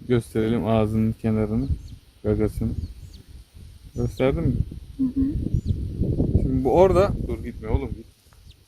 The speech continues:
Speaker 1: Orada arkadaşlar bir yara çıkmış. Bu yaranın adı, bu hastalığın adı daha doğrusu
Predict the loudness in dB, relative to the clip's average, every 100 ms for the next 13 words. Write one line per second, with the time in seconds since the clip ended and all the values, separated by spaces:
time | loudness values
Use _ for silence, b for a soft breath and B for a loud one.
0 | -20 _ _ _ -2 0 0 -4 -6 -12
1 | -8 -8 -6 -6 -6 -6 -6 -6 -8 -18
2 | -18 -14 -10 -8 -8 -10 -6 2 4 4
3 | 0 -6 -8 -8 -6 -8 -8 -18 -16 -2
4 | 2 4 2 -2 -4 -4 -4 -8 -18 -20
5 | -18 -6 -4 -2 -4 -4 -4 0 0 0
6 | 0 0 0 -2 -4 -8